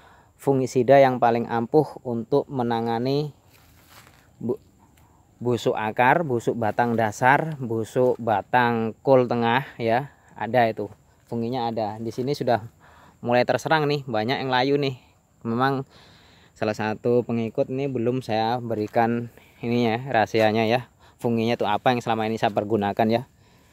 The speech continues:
Nah, ini sudah terlihat, ya, guys, ya. Kapan hari kan keli-, kelihatan kuning nih, bekasnya kan kelihatan, guys, ya. Masih terlihat nampak bekas keritingnya. Nah, ini, ya.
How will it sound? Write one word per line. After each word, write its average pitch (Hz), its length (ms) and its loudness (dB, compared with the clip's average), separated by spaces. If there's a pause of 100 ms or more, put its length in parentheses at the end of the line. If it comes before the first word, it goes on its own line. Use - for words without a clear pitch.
(240)
Nah, 95 240 -6
ini 139 160 -4
sudah 131 320 2 (400)
terlihat, 123 240 4
ya, 127 80 0
guys, 117 160 -2
ya. 123 160 -2
Kapan 113 240 -2
hari 120 160 2
kan 147 160 -2
keli-, - 140 -10 (340)
kelihatan 127 320 2
kuning 131 240 0
nih, 107 80 -2
bekasnya 120 320 0
kan 151 160 0
kelihatan, 139 320 2
guys, 104 160 0
ya. 110 160 -2 (560)
Masih 117 240 -2
terlihat 127 320 2
nampak 127 320 -2
bekas 113 240 -2
keritingnya. 120 560 -2 (880)
Nah, 101 160 -2
ini, 101 240 -6 (1200)
ya. 123 160 0